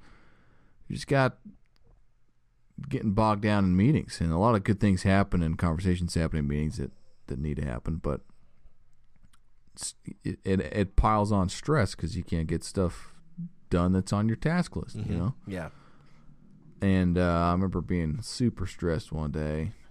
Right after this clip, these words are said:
Speaker 1: as I just went on through the morning and around noon, just more calls and getting more behind.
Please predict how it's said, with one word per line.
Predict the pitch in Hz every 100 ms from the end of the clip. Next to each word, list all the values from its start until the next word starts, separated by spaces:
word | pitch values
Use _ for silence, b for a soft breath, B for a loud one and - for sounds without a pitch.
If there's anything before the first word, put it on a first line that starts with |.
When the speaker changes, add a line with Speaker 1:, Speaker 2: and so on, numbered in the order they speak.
| b
Speaker 1:
as | - 85
I | 76
just | - 90
went | 85 85
on | 82 80 80 78 -
through | 80 78
the |
morning | 80 82 78 80 80 78 76
and | 76 - - b b b b b b - -
around | 85 80 78
noon, | 80 80 82 80
just | 82 -
more | - 82
calls | - 85 82 78 78 82
and | - -
getting | 85 82
more | 80 78
behind. | 80 87 85 82 78